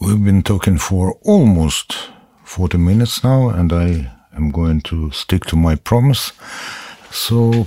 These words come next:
probably the two last questions. First being that a bridge is often considered a legitimate military target.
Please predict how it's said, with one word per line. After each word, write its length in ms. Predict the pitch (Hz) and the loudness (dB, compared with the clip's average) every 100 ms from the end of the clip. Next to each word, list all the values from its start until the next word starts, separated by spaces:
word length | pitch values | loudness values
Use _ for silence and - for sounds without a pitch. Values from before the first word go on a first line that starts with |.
| - | -2
probably 680 | 151 165 170 143 143 135 120 | 0 2 2 4 4 2 0
the 320 | - - 101 | -4 -2 0
two 220 | 104 139 | 2 4
last 420 | 131 107 71 - - | 4 4 2 -4 -6
questions. 720 | 62 53 - - - - - - - - - - - - | -6 -4 -6 -6 -8 -10 -10 -14 -20 -20 -20 -20 -20 -18
First 960 | - - 123 120 - - - - 85 82 | -8 -2 2 2 -2 -8 -12 -8 -6 0
being 580 | 101 98 101 98 95 | 0 2 4 4 4
that 380 | 80 87 87 - - _ _ _ _ _ | 2 2 0 -4 -20 _ _ _ _ _
a 180 | 107 107 | 2 4
bridge 640 | 82 82 151 156 - - - _ _ - | 4 2 2 2 -2 -8 -12 _ _ -4
is 560 | 120 120 104 - - - _ 110 | -2 0 -4 -6 -12 -16 _ -2
often 300 | 123 92 85 | -2 -2 -4
considered 600 | 80 - 110 98 95 - - - | -4 -2 0 0 -2 -6 -16 -4
a 200 | 82 82 | -2 0
legitimate 840 | 87 80 95 113 - 95 - - - _ | 0 0 0 -2 0 -2 -2 -10 -18 _
military 580 | 87 87 85 73 - 82 | 0 2 0 -2 -6 -6
target. 600 | - - - - - | -8 -10 -12 -16 -20